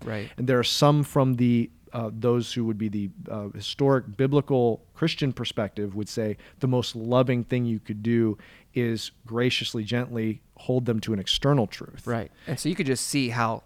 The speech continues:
Speaker 1: talking past each other would
Speaker 2: Yes.
Speaker 1: happen if
Speaker 2: And
Speaker 1: you're
Speaker 2: it's helpful to appreciate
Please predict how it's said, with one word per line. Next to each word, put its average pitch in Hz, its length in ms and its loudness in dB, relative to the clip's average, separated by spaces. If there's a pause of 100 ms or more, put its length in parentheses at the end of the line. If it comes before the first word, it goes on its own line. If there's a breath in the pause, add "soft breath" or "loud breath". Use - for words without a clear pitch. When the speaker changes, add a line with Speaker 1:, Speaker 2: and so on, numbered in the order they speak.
(100)
Speaker 1:
talking 117 360 -2
past 107 300 -6
each - 140 -10
other 131 200 -6
would 147 100 6
Speaker 2:
Yes. 131 280 8
Speaker 1:
happen - 180 -8 (100)
if - 100 2
Speaker 2:
And 175 120 6
Speaker 1:
you're - 140 -12 (140)
Speaker 2:
it's 170 280 6
helpful 220 400 8
to 160 160 8
appreciate 131 920 6